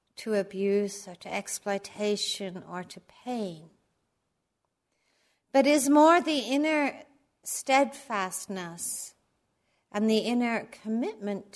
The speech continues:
to not to abandon anyone or anything inwardly or outwardly.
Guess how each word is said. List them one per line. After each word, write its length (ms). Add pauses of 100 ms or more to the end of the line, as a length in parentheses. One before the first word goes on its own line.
(120)
to 420 (720)
not 520
to 320
abandon 1000
anyone 920 (180)
or 260
anything 920 (520)
inwardly 760 (160)
or 200
outwardly. 640